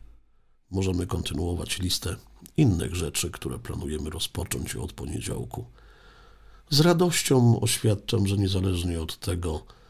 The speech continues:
co widzicie na kalendarzu, dzisiaj mamy poniedziałek. U nas, w naszej rzeczywistości, niezależnie od tego, jak to jest na całym świecie,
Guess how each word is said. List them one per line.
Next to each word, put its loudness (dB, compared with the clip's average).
co 6
widzicie 2
na -8
kalendarzu, 2
dzisiaj 6
mamy 0
poniedziałek. 6
U 4
nas, 6
w 0
naszej 0
rzeczywistości, -2
niezależnie -2
od -4
tego, 0
jak -4
to -6
jest -2
na 0
całym -2
świecie, 4